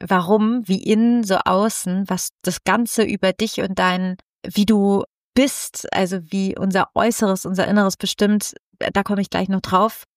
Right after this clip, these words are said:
Aber was ich daran auch so spannend finde, ist, dass wenn wir die Verantwortung ablehnen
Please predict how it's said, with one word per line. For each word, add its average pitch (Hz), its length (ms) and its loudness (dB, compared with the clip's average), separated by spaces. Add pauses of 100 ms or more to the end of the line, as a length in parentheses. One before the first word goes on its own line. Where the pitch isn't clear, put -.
(800)
Aber 190 220 2
was 190 180 2
ich - 160 -12 (240)
daran 202 280 2
auch 208 120 2
so 240 140 -2
spannend 220 360 0
finde, 196 280 -4
ist, - 260 -8
dass 190 260 -2 (260)
wenn 208 260 0
wir 240 400 4 (500)
die 214 120 -2
Verantwortung 262 800 0
ablehnen 185 540 -8